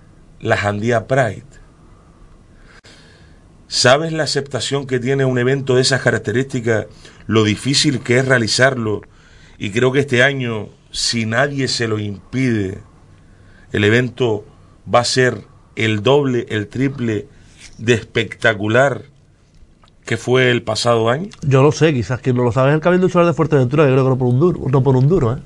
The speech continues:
Speaker 1: No sé cómo estarán las cuestiones, pero lo que yo digo, si nadie se lo impide, la Jandía Pride la volveremos a tener el veinte de mayo y todo,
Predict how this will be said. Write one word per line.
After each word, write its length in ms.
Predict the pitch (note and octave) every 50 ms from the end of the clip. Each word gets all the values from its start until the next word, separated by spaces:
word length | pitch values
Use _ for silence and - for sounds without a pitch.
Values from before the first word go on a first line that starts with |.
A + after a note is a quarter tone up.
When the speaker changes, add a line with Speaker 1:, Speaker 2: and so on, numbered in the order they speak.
| - - - - - - - - - - -
Speaker 1:
No 200 | A2 A2 A#2+ C3 C3
sé 160 | - D3+ C#3
cómo 160 | C#3 D3 C#3
estarán 260 | B2+ C3 B2 B2+ B2
las 100 | A#2 G#2
cuestiones, 480 | - G#2 - - - F#2+ F#2+ - - - - - - - - - -
pero 320 | - A2 A2 A2 A2 G#2+ -
lo 220 | A#2 A2 A2 A2 G#2
que 140 | A2+ A#2+
yo 120 | A#2+ C#3 C#3
digo, 300 | A#2+ A2+ G#2 G2 F#2+ -
si 220 | - - - A#2+ B2
nadie 240 | C#3 D#3+ D#3 D3+
se 160 | C#3+ - C3+ C3+
lo 80 | A#2+
impide, 520 | A2+ G#2 - - C3+ C#3+ C#3+ D3 D3 - - - - - - - - - - -
la 120 | G#2+ G#2
Jandía 300 | G#2 G#2+ A2 B2 C3 B2+ G#2+
Pride 140 | C3 C3 B2+
la 80 | B2+
volveremos 440 | A#2+ A#2 A2 G#2+ A2+ A2 A#2+ B2 A#2+
a 60 | B2
tener 240 | A2+ A#2 A#2 A#2+ A#2+
el 200 | A#2+ A#2+ A#2 A2
veinte 720 | G2 B2 C3 C3+ C3 B2 A2 - - G2+ G2+ G2+ - - - - - - - - -
de 200 | G2+ G#2+ G#2 G2+
mayo 420 | G#2+ B2 C3+ C3+ B2+ C3 C#3+ D#3 C#3 - - - - - - - - - - -
y 120 | - G2+ G2
todo, 500 | - B2+ B2 B2+ B2 A#2+ A2 G2 - -